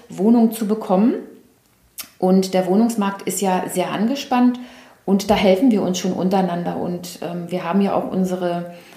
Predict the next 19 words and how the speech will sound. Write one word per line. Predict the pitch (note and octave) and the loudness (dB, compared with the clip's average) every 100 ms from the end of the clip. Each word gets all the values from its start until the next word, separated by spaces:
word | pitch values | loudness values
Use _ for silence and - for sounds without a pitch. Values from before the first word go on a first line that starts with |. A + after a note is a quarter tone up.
| - | 0
Wohnungsbaugesellschaften | A3+ B3+ B3 - F#3 F#3+ F#3 F3+ - F3+ F#3 | 4 4 4 2 2 2 0 -2 -4 -6 -6
und | F3+ | -4
auch | - | -6
private | - G#3 F#3 F3+ A3+ | -6 -4 -2 -4 -4
Vermieter, | A3+ G3+ F3+ F3+ G3 G3 - - - _ | -4 -2 -2 -2 -2 -2 -6 -18 -20 _
die | F#3+ G3 - | -2 0 4
immer | G#3 A3+ | 4 6
mal | G3+ F#3+ | 4 2
wieder | F#3+ F#3+ | 2 0
an | F3+ F3+ | -2 -2
uns | F#3 - | -4 -2
denken, | F3 F#3+ G3+ G3 - - | -2 0 0 0 -4 -4
wenn | F3+ F#3 | 0 4
sie | |
eine | F#3+ F3+ | 4 2
Wohnung | F3 G#3+ B3 | 2 4 4
frei | - E3+ E3 | 0 -8 -8
haben. | E3 E3 F#3 | -8 -6 -4
Und | F#3 | -4